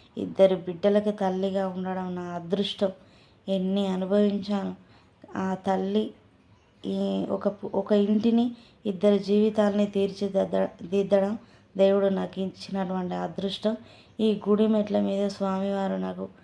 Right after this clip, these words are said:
ఆ, నాకు కూడా జీవితంలో ఆనందాన్ని అనుభవించాలనే కోరిక ఉంది కదా" అని చెప్పేసి,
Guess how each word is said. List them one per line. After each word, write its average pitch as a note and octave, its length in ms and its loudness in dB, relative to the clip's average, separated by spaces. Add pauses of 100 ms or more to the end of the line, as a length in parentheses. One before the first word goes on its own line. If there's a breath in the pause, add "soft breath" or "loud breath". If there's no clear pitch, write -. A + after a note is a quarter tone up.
(340 soft breath)
ఆ, G3 140 -2
నాకు F#3+ 340 -2
కూడా G#3+ 240 4
జీవితంలో G3 640 -2
ఆనందాన్ని G3 680 -2
అనుభవించాలనే F#3 880 -4
కోరిక G3 440 0 (540 loud breath)
ఉంది G3+ 280 2
కదా" G3+ 320 0 (460)
అని G3+ 200 0
చెప్పేసి, G3 560 -2